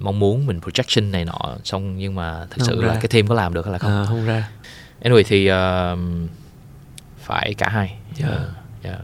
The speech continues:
Speaker 1: phải
Speaker 2: Không
Speaker 1: có
Speaker 2: chỉ
Speaker 1: trust
Speaker 2: số.
Speaker 1: cái instinct pick được
Speaker 2: Ừ.
Speaker 1: founder và, và cũng phải trust là thấy được, ok, cái thị trường này nó sẽ lớn hoặc là nó sẽ biến thành lớn như thế nào. Tại
Speaker 2: Đấy.
Speaker 1: vì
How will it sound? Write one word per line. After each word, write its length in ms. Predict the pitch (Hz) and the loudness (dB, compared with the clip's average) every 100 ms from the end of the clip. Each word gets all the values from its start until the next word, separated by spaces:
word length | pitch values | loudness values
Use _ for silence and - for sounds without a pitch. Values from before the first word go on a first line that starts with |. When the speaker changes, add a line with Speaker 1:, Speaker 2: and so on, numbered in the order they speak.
| 147 | -10
Speaker 1:
phải 120 | 156 107 | -4 2
Speaker 2:
Không 120 | 123 | 4
Speaker 1:
có 40 | |
Speaker 2:
chỉ 60 | 117 | 6
Speaker 1:
trust 120 | 143 | 6
Speaker 2:
số. 80 | 143 | 6
Speaker 1:
cái 80 | 135 | 4
instinct 640 | 110 - 107 98 98 92 | 2 2 2 2 -2 -4
pick 200 | - 113 | -4 -2
được 160 | - 82 - - - - - | -2 -4 -6 -20 -20 -20 -2
Speaker 2:
Ừ. 40 | 101 | 2
Speaker 1:
founder 440 | 104 95 90 85 87 | 4 2 2 0 -2
và, 340 | 90 85 80 82 | -2 0 -2 -4
và 260 | 82 85 85 - - - - | -6 -6 -10 -16 -18 -20 -16
cũng 120 | - 87 | -10 -4
phải 140 | 82 | -4
trust 300 | - 143 - | 2 2 2
là 240 | 92 85 80 - - | -2 -2 -6 -12 0
thấy 160 | 131 | 6
được, 280 | 143 98 - | 6 4 0
ok, 140 | 87 | -6
cái 260 | 98 95 110 107 | -4 -2 -4 -4
thị 80 | 95 | 0
trường 180 | 110 95 | 2 2
này 100 | 80 | -2
nó 60 | |
sẽ 140 | - 95 | -2 0
lớn 260 | 104 113 143 | 2 2 2
hoặc 240 | 104 - | 2 2
là 100 | 87 | 2
nó 220 | 87 107 | 2 -4
sẽ 120 | 120 | -4
biến 260 | 92 110 175 | 0 2 2
thành 160 | 165 92 | 0 0
lớn 220 | 95 135 | 0 0
như 80 | 101 | -2
thế 100 | 107 | -6
nào. 140 | 80 - - - - - - | -10 -16 -20 -20 -20 -18 -2
Tại 100 | - | 2
Speaker 2:
Đấy. 120 | |
Speaker 1:
vì 20 | 120 | 4